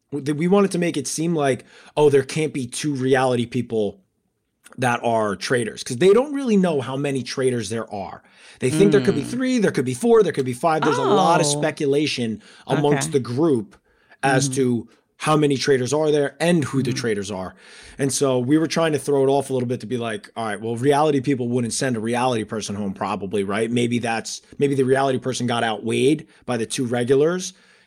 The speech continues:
Speaker 1: And so we went with Reza just 'cause of the, some of the drama that was going on around Reza, which,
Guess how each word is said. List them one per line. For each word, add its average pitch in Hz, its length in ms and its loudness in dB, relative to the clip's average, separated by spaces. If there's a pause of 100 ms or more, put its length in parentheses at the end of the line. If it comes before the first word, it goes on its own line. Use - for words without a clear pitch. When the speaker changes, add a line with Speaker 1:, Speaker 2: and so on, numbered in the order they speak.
(100)
Speaker 1:
And 131 140 -2
so 127 140 2
we 123 160 0
went 120 180 0
with 110 160 -4
Reza 131 320 0
just 113 220 -6
'cause 123 160 -4
of 120 40 -4
the, 117 60 -4
some - 180 -4
of 143 80 0
the 139 60 4
drama 131 400 0
that 120 160 0
was 113 80 -4
going 120 260 -2
on 117 220 -2
around 110 340 -4
Reza, 110 460 -4 (220)
which, 127 280 0